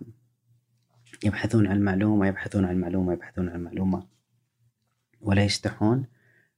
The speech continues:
آه، الموظفين، آه، اللي أعتز فيهم وأنا أخوهم في ال-، آه، في الشركة، آه، المنافسين كان لنا، آه،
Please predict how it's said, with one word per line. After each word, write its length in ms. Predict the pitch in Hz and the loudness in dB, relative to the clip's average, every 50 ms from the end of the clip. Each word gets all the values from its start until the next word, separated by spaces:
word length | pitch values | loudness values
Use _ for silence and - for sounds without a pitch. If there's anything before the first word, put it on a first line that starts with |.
| _ _ - | _ _ 0
آه، 200 | 117 107 101 101 | 2 4 4 4
الموظفين، 840 | 101 104 107 110 107 104 - 110 - - 113 107 107 98 - - - - _ _ _ _ _ | 2 2 2 2 2 2 0 0 2 4 4 4 4 2 0 -4 -10 -20 _ _ _ _ _
آه، 160 | - 107 95 92 | -6 -4 -4 -2
اللي 200 | 90 87 92 98 | -2 -2 -2 -2
أعتز 400 | 98 98 - 113 107 - - - | -4 0 2 2 2 2 0 0
فيهم 480 | - 101 98 92 90 92 90 87 85 | 2 2 2 2 0 0 -2 -2 -4
وأنا 520 | 82 - 92 87 87 80 - 92 95 95 92 | -4 -4 -4 -2 -4 -4 -2 -2 -2 -2 -2
أخوهم 760 | - - - 107 101 95 - - 92 87 82 85 85 - - | -4 -2 0 0 2 2 0 -2 -6 -6 -6 -8 -8 -10 -12
في 120 | - - | -10 -10
ال-، 480 | 95 95 95 92 - - - - - - - _ _ _ _ _ _ _ _ _ _ _ - | -8 -8 -8 -8 -10 -12 -12 -14 -14 -14 -18 _ _ _ _ _ _ _ _ _ _ _ -6
آه، 540 | - - - 104 95 90 - - - - - | -4 -2 -2 -2 -4 -4 -6 -6 -8 -10 -10
في 80 | - - | -8 -6
الشركة، 680 | - - - 101 95 92 95 95 - 127 131 139 135 - _ _ _ _ _ - - | -4 -2 2 2 2 2 0 0 0 0 0 0 0 -4 _ _ _ _ _ -2 0
آه، 380 | 107 107 104 101 98 - 82 | 0 2 2 2 0 -2 0
المنافسين 800 | 98 107 107 110 117 113 110 117 110 - - 123 120 117 113 113 - - - _ _ _ _ _ _ | 0 2 4 4 4 4 4 2 0 0 2 2 2 4 2 2 0 -2 -8 _ _ _ _ _ _
كان 220 | - 113 107 104 | -2 0 0 2
لنا، 460 | 101 104 101 98 95 92 - - - - _ _ _ _ _ _ _ _ - | 2 2 2 2 0 0 -2 -4 -8 -14 _ _ _ _ _ _ _ _ -6
آه، 480 | - 95 92 87 90 92 90 - - | -2 -2 0 0 -2 -2 -6 -10 -12